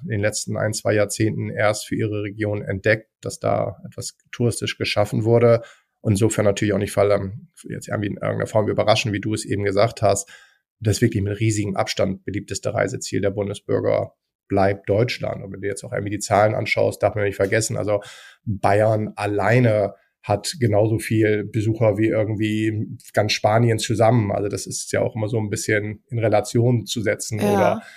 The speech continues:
Speaker 1: weiß nicht, äh, jetzt irgendwie ein wirklich beliebtes Land wie Griechenland,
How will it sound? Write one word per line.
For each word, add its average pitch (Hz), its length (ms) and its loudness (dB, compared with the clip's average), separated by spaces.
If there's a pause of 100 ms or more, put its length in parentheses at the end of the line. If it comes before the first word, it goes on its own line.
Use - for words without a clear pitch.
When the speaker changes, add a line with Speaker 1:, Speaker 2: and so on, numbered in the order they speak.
(180)
Speaker 1:
weiß 104 140 0
nicht, 101 340 0
äh, 92 320 -6
jetzt 104 160 -8
irgendwie 110 260 0
ein 107 160 -2
wirklich 110 240 -4
beliebtes 110 400 -6
Land 110 240 2
wie 104 100 -2
Griechenland, 110 720 2